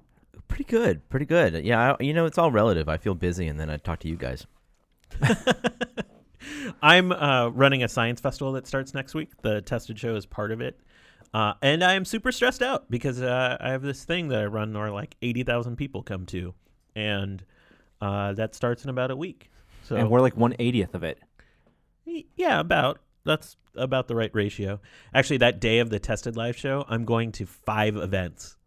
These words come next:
Speaker 2: that day.
Speaker 3: Wow.
Speaker 2: We are, I think our, the, my festival hosts, I think, twelve that day.
Speaker 3: Just in one day?
Speaker 2: Just that day, there's
Speaker 3: Okay.
Speaker 2: twelve different ones. And
Speaker 3: Uh, ours is
Speaker 2: so
Speaker 3: the favorite one, right? Or your favorite?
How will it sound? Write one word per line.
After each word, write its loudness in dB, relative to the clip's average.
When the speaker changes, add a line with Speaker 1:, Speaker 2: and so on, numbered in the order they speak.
Speaker 2:
that -4
day. -8
Speaker 3:
Wow. 0
Speaker 2:
We 6
are, 4
I 6
think -6
our, -2
the, -8
my -4
festival -6
hosts, -8
I -10
think, -14
twelve -6
that -4
day. -8
Speaker 3:
Just 4
in 2
one 8
day? 4
Speaker 2:
Just 4
that 2
day, 0
there's 2
Speaker 3:
Okay. 10
Speaker 2:
twelve 4
different -2
ones. -10
And 2
Speaker 3:
Uh, 2
ours 8
is 4
Speaker 2:
so 6
Speaker 3:
the 4
favorite 4
one, 4
right? -2
Or -6
your -4
favorite? -2